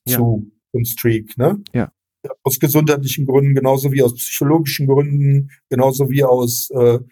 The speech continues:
Speaker 2: äh, Sucht, äh, ne? Es könnte ja auch als Sucht dargestellt werden.
Speaker 1: Oh,
Speaker 2: Also
Speaker 1: ja.
Speaker 2: da gibt's verschiedene, m, Betrachtungsweisen und der macht das eigentlich ganz gut.
Speaker 1: Ah ja, da suche ich gleich mal raus,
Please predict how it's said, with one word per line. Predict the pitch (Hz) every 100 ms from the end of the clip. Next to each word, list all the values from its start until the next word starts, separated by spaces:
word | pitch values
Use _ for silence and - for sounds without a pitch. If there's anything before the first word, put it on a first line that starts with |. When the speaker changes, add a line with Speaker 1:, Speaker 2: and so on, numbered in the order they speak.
| _ -
Speaker 2:
äh, | 113 117 113 107
Sucht, | 107 139 - - -
äh, | - 139 139 139 139
ne? | 143 165 170
Es | 127
könnte | - 135 135
ja | 123
auch | 110
als | - -
Sucht | 151 -
dargestellt | 139 143 139 - 139 135
werden. | 139 139
Speaker 1:
Oh, | 127 113
Speaker 2:
Also | 139 127 143
Speaker 1:
ja. |
Speaker 2:
da | 143
gibt's | 139 -
verschiedene, | - 151 214 208 180 165 156 160 - - _ _ _ -
m, | 143 139 139 _
Betrachtungsweisen | 160 - 175 - 123 - 113 123 175 - _ _ -
und | 139 139 147
der |
macht | 147 165 156
das | 139
eigentlich | 147 143 -
ganz | 139 -
gut. | 131 107 - _ _ _ - - -
Speaker 1:
Ah | 165 110
ja, | 95 87 -
da | - -
suche | 120 170
ich | 185
gleich | 160 156
mal | 143
raus, | 117 143 214